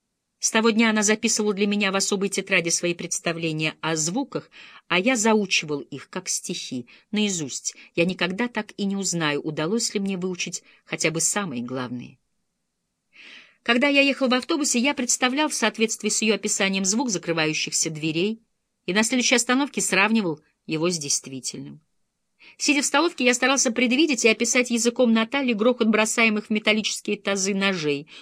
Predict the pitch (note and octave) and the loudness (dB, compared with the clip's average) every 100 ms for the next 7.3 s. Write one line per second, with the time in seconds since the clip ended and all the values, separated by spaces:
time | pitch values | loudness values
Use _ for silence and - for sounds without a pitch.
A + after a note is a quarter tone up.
0 | - F#3+ A3 G#3+ G#3+ F3+ D3 C3+ C3+ - | -6 4 6 6 0 -2 -2 -4 -8 -12
1 | - - F#3+ G#3 F#3+ F#3+ F#3+ F3+ F3+ - | -16 -4 2 4 2 0 -2 0 -2 -4
2 | F#3 F#3 F3 E3 D#3+ F3 F3 D#3 - E3 | -4 -2 2 2 2 -4 -2 -2 -2 -4
3 | F3 E3 C#3+ C#3 - - D3 C#3 C#3 - | -2 0 -2 -2 -2 -2 -2 -4 -8 -14
4 | _ E3 - F3 - F3+ E3 C#3 C#3 D#3+ | _ -2 0 0 0 2 2 0 -4 -8
5 | - E3 D3 B2 A#2 - B2 _ _ _ | -6 -6 -4 -4 -8 -18 -20 _ _ _
6 | - - - - - _ F3+ F3+ G3+ B3 | -20 -20 -20 -20 -20 _ -6 -2 2 4
7 | C#4 - | 4 2